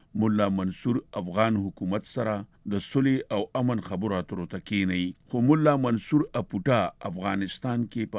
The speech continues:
افغان او امریکنو فوجونو خپلو حملو له زور ورکو او د کابل د مړسپن حکومت د نور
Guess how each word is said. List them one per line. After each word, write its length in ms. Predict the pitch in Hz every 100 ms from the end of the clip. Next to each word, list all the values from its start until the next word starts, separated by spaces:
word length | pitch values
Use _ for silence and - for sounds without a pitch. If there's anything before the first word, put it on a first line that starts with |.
| -
افغان 440 | 90 82 104 110 110 104
او 100 | 95 -
امریکنو 520 | 90 92 98 101 113 -
فوجونو 340 | 98 90 113
خپلو 380 | 101 - 95 92 87
حملو 340 | 90 98 113
له 460 | 101 82 - - 92
زور 180 | 98 95
ورکو 540 | 95 117 101 113 104 - _ 107
او 100 | 101
د 100 | 101
کابل 520 | - 101 98 127 123
د 60 |
مړسپن 640 | 110 104 92 101 117 139 120
حکومت 380 | 101 127 110 113
د 140 | 95
نور 240 | 98 113